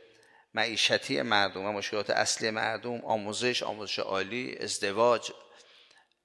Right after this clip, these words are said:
به این جور چیزا بپردازه، می‌بینیم مسئلهش مثلاً می‌بینید سه ماه اینه که نمی‌دونم بیایم فضای مجازی رو آزاد کنیم، بیشتر به دشمن باج بدیم که دشمن بهتر بتونه با فضای مجازیش ما رو نابود کنه.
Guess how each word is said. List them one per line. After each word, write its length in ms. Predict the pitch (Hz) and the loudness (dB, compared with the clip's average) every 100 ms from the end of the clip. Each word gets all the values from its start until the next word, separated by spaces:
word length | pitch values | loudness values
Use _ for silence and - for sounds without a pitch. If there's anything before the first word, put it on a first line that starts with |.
| _ _ - | _ _ 2
به 80 | |
این 180 | 147 175 | 2 2
جور 160 | 160 143 | 0 -2
چیزا 280 | - 127 127 | -2 -2 -2
بپردازه، 640 | 123 123 127 135 127 165 | 0 2 2 0 -4 -4
می‌بینیم 280 | 185 185 165 | -6 -6 -6
مسئلهش 720 | 139 139 - - 147 170 - | -2 0 2 2 2 2 0
مثلاً 320 | 139 147 156 | -2 -2 -2
می‌بینید 380 | 160 151 151 151 | -4 -6 -8 -8
سه 240 | - - | -4 -2
ماه 240 | 156 151 147 | 0 -2 -2
اینه 200 | 151 143 | -4 -4
که 120 | 139 | -4
نمی‌دونم 420 | 131 139 147 139 | -6 -6 -8 -6
بیایم 140 | 135 127 | -4 0
فضای 300 | 120 107 110 | 0 0 0
مجازی 420 | 110 104 101 113 | -2 -2 -4 -2
رو 60 | 123 | 0
آزاد 400 | 113 104 120 - | 0 0 -2 -2
کنیم، 240 | 123 120 | -8 -8
بیشتر 360 | 120 - 117 110 | -8 -2 2 2
به 180 | - | 0
دشمن 400 | 95 87 - 92 | -6 -6 -2 -2
باج 340 | 90 95 90 - | 0 0 -2 -6
بدیم 240 | 92 101 | -10 -8
که 120 | - | -10
دشمن 480 | 113 90 - 110 104 _ _ _ _ - - - _ | -8 -10 -8 -8 -10 _ _ _ _ -20 -20 -20 _
بهتر 380 | - 101 - 120 | -4 -2 4 4
بتونه 360 | 110 98 101 92 | 2 -4 -6 -4
با 100 | 90 | -2
فضای 280 | 98 92 95 | -2 -2 -2
مجازیش 800 | 98 98 98 92 123 131 127 - - - _ _ | -2 -4 -2 -4 -2 -4 -6 -10 -14 -20 _ _
ما 120 | 110 120 | 2 4
رو 80 | |
نابود 400 | 110 98 90 90 | 6 4 2 -2
کنه. 280 | - - - | -10 -14 -16